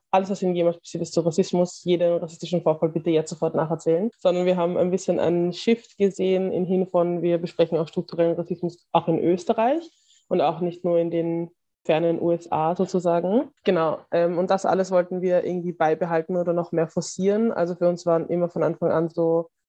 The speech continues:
die Ziele, die Medienlandschaft zu prägen, das generelle Bewusstsein aus der Zivilgesellschaft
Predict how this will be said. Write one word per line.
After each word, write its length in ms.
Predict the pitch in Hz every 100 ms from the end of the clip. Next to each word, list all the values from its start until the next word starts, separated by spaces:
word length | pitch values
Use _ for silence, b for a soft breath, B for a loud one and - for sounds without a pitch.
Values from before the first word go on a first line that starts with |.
| _
die 100 | 175
Ziele, 680 | - 190 185 170 165 170 165 _ _ -
die 60 | 196
Medienlandschaft 580 | 208 190 170 170 180
zu 140 | - 170
prägen, 560 | - 165 165 165 170
das 180 | 170 160
generelle 360 | 180 165 165 165
Bewusstsein 600 | 180 196 - 180 170 175
aus 160 | -
der 80 | 170
Zivilgesellschaft 640 | - 180 175 170 160 165